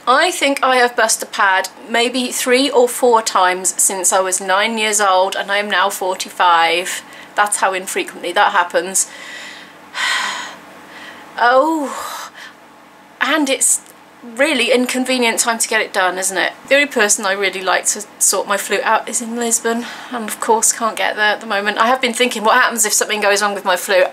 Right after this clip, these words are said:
Oh my god, I'm gonna have to get somebody else to look at it for me. Uh, and I hate to be parted with it. And I always worry it's not gonna come back intact, or it's gonna get joggled around or something in its case, and nobody loves that flute as much as I do.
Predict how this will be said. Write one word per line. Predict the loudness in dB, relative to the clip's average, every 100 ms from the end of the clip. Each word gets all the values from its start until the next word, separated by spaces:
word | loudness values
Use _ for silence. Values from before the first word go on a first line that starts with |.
| 4
Oh | 4
my | 4 2 4
god, | 4 4
I'm | 4
gonna | 2
have | -2 -2
to | 0
get | -2
somebody | -2 -4 -2 2
else | 4 4 2 -2
to | -8 -6
look | -8 0
at | 0
it | 0 -4 -14 -20
for | -16 -10 -2
me. | 0 2
Uh, | 0 0 0 0 -2 -4 -6 -8 -4
and | 0
I | 0
hate | 0 -2 -2
to | -6
be | -6
parted | 0 2 2 -4
with | -4 0
it. | 0 0 -10 -20 -20 -12 -2
And | 0
I |
always | 0 -2
worry | 2 2 4 2 0
it's | -2 -2
not | -2 -4
gonna | -6
come | -6 -8
back | -2 -2 -2
intact, | -8 -4 0 0 0 -6 -8
or | -4 -4
it's | -2 -4
gonna | -4 -2
get | -2 -2 -2
joggled | 2 4 2 0 -4 -4
around | 0 0 0 -4 -8
or | -6
something | -6 -6 -8 -6
in |
its | -6 -4 -6
case, | -4 -4 0 2 2
and | -2 -12 -14 -8
nobody | 0 0 0 -6 -2
loves | 0 0 0
that | -2 -2
flute | -10 -8
as | -8
much | -8 -8 -4
as | -4
I | -4 -4
do. | -6 -10 -10